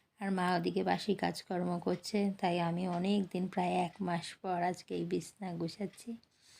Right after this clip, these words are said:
তাই শীতের দিনে যা বিছনার অবস্থা, মানে আস্তে ধীরে কোনো রকমে একটু গুছিয়ে রাখলাম। ওই লেপ টেপগুলো, কম্বলগুলো মা ভাঁজ করে রেখে গেছে, আমি শুধু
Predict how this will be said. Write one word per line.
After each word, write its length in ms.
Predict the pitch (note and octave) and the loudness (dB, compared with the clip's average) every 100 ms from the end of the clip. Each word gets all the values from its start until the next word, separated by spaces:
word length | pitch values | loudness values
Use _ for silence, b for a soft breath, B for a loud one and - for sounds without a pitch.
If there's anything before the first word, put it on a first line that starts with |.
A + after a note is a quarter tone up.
| B B B - | B B B -6
তাই 140 | G#3 | -4
শীতের 400 | G3 G#3 - F#3 | 0 0 4 4
দিনে 240 | G3 G3+ | 6 4
যা 140 | G3 G3 | 6 4
বিছনার 480 | F3+ - - G3 F#3 | 4 2 4 6 6
অবস্থা, 480 | F#3 G3+ - G3+ | 6 4 2 -2
মানে 200 | F#3 F#3 | 0 0
আস্তে 400 | F#3 F3 E3+ - | 0 -2 -6 -8
ধীরে 260 | F#3+ G3+ G3 | 0 2 2
কোনো 280 | F#3+ F3+ F3+ | 2 0 0
রকমে 380 | F#3 F#3+ F#3 F#3 | 0 0 -2 -4
একটু 320 | - G3+ G3 - b b b _ G#3 | -6 -4 -4 -6 b b b _ -4
গুছিয়ে 420 | F#3+ - - G3 | -2 0 6 6
রাখলাম। 500 | F#3 F3+ - G3 G3+ G3 _ _ _ _ _ _ _ _ _ _ _ _ _ _ _ _ _ _ _ _ _ _ _ _ _ _ - | 8 4 2 2 2 -2 _ _ _ _ _ _ _ _ _ _ _ _ _ _ _ _ _ _ _ _ _ _ _ _ _ _ -4
ওই 80 | G#3 | 0
লেপ 240 | G3+ G3 - | 0 0 -4
টেপগুলো, 400 | G3+ F#3 - A3 | -6 -6 -8 -6
কম্বলগুলো 580 | A3 F#3+ F#3+ F#3+ G3 G3 | 0 2 2 2 4 4
মা 240 | F#3 F#3 | 2 2
ভাঁজ 360 | F#3+ - G3 - | 0 2 0 2
করে 260 | G#3+ G3+ | 2 4
রেখে 300 | G3 F#3 A3+ | 4 4 4
গেছে, 260 | G3+ F#3+ G#3+ | 4 4 2
আমি 180 | G3 G3 | 2 2
শুধু 300 | G#3 G3 | 2 2